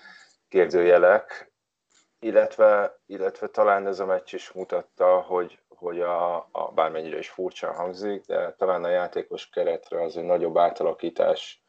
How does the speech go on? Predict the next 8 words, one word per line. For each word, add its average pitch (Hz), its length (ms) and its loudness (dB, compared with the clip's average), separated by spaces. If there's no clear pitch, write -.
vár, 92 320 4
mint 90 220 -8
amit 87 320 -6
gondoltak. 107 640 0
Persze 95 280 -2
itt - 120 -10
elsősorban 85 840 -2
a, 82 240 -6